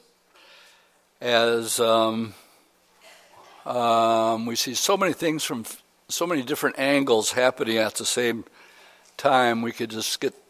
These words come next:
totally sidetracked talking about what's happening in the Middle East or what's happening in China. Um, there are some people out there talking World War Three. That was a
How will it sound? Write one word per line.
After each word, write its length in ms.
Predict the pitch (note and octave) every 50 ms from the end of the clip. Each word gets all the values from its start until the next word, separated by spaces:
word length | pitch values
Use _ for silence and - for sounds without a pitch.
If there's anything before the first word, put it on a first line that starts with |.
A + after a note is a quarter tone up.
| _ _ -
totally 320 | - C#3 C3 B2+ A#2 G#2+
sidetracked 600 | - - D#3 C#3+ B2+ A#2+ - A#2 A2+ G#2+ G2+ -
talking 400 | - B2 B2 A#2+ - - A2+ A2
about 400 | G#2+ G#2+ G#2+ G#2+ G#2+ G#2+ - - - - - - - - - - - -
what's 200 | - A#2 - -
happening 420 | B2+ B2+ B2+ B2 - B2 A#2+ A#2+ A#2+
in 100 | A#2 A#2
the 80 | A2+
Middle 320 | A2+ A#2+ B2 A#2+ A#2 A#2 A#2+
East 400 | B2+ B2+ B2+ A#2+ - - - B2+
or 260 | A2+ A2 G#2+ G2+ - - - - - - - - - - - - - - - - - -
what's 220 | - B2 A#2 -
happening 540 | - C3+ C#3 C3 C3 - D3 C3 B2+ B2 B2
in 280 | A#2 A2+ A2+ A2 G#2 F#2+ - - - - _ -
China. 600 | - - C#3+ C3+ C3+ C3 B2+ B2 B2+ B2+ G#2+ - - - _ _ _ _ _ _ _ - - - - - - - _ _ _ _ -
Um, 800 | A#2 A#2+ A#2+ A2+ A#2 A2+ A2+ A2+ A2+ A2+ A2 A2+ A2+ G#2+ G#2+ A2 - - - - - _ _ _ _ _ _ _ _ _ _ _ _ - - - - - - - _ _ _ _ _ _ _ _ _ _ - -
there 100 | C#3+ C3
are 60 | B2
some 240 | - - D3+ D3 B2+
people 280 | C#3+ C#3 A2+ C3 B2+ B2
out 140 | B2 A#2
there 200 | - C#3 B2+ A#2 - - _ _ _ _ _ _ _ _ -
talking 380 | - C3+ C3+ B2 - B2+ A2+
World 340 | A2+ A#2+ A#2+ B2 A#2+ A#2+ A2+
War 220 | A#2+ B2 B2 A2+ G2
Three. 320 | - - C#3+ D#3+ C#3+ G#2+
That 240 | G2+ G#2 A2+ A#2 -
was 200 | B2+ A#2 G2+ A2+
a 140 | A#2 A2+